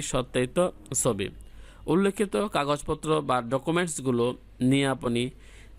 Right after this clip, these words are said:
যে প্রতিষ্ঠানে ভর্তি হতে চান সেই প্রতিষ্ঠানে অ্যাডমিনিস্ট্রেশনে জমা দিয়ে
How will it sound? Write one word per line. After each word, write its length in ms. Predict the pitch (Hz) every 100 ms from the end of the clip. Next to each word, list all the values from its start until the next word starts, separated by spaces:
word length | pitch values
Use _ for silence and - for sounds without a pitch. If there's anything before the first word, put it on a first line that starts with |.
| 127
যে 100 | 170 175
প্রতিষ্ঠানে 420 | 185 185 - 165 143
ভর্তি 220 | 131 127 160
হতে 160 | 156 165 175
চান 140 | 190 226 - - -
সেই 160 | 156 143
প্রতিষ্ঠানে 520 | 147 143 - 135 127 131 - -
অ্যাডমিনিস্ট্রেশনে 800 | 143 151 170 170 143 131 131 123 - 117
জমা 200 | 135 135 127
দিয়ে 160 | 123